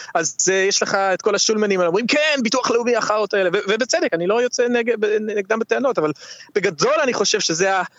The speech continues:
הלוגיקה ה-, ה-, הפוליטית ה-,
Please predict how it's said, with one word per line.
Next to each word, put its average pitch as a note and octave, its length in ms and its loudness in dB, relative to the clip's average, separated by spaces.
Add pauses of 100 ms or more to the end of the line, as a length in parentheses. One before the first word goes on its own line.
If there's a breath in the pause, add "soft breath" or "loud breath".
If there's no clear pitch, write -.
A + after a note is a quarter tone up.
(200 loud breath)
הלוגיקה G3+ 800 0
ה-, D#3+ 240 0 (540 loud breath)
ה-, C#3+ 560 0
הפוליטית D#3 640 -2
ה-, C#3+ 40 4